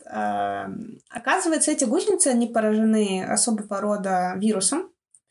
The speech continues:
Причем интересно, что этот вирус относится к бакуловирусам. Вообще, бакуловирусы для меня, как молекулярщика,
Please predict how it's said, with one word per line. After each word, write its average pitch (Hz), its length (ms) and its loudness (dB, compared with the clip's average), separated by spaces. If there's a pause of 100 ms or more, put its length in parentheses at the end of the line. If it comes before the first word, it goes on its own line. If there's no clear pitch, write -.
Причем 247 220 -4
интересно, 254 460 -2
что - 220 -10
этот 214 280 -2
вирус 226 300 0
относится 208 420 0
к 208 80 -10
бакуловирусам. 226 840 0
Вообще, 208 280 -2
бакуловирусы 233 800 0
для 208 360 0
меня, 214 420 0
как 214 320 -6
молекулярщика, 214 1160 -2